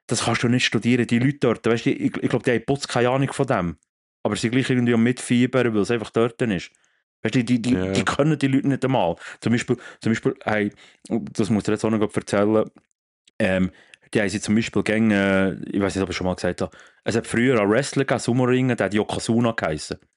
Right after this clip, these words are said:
Speaker 1: Sehr bekannter
Speaker 2: Mhm.
Speaker 1: Wrestler.
Speaker 2: Mhm.
Speaker 1: Die Saudi-Arabier wollen ihn heute noch probieren zu engagieren für eine Show in Saudi-Arabien,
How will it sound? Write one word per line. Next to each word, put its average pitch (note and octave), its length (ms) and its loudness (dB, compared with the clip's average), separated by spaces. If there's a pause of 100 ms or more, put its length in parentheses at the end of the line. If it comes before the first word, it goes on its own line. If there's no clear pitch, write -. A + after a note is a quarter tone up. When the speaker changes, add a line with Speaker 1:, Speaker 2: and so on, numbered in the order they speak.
(100)
Speaker 1:
Sehr G2+ 220 -2
bekannter G2 360 0
Speaker 2:
Mhm. F2+ 60 0
Speaker 1:
Wrestler. F#2+ 320 -4 (380)
Speaker 2:
Mhm. F2+ 140 -6
Speaker 1:
Die G2+ 40 -6
Saudi-Arabier A#2 840 0
wollen G#2+ 300 2
ihn G#2 40 4
heute G#2 360 -2
noch G2 240 0 (520)
probieren G2+ 340 2
zu - 80 -2
engagieren F#2+ 480 2
für - 120 -4
eine F#2+ 140 2
Show G2 220 2
in F2+ 80 0
Saudi-Arabien, F2+ 640 0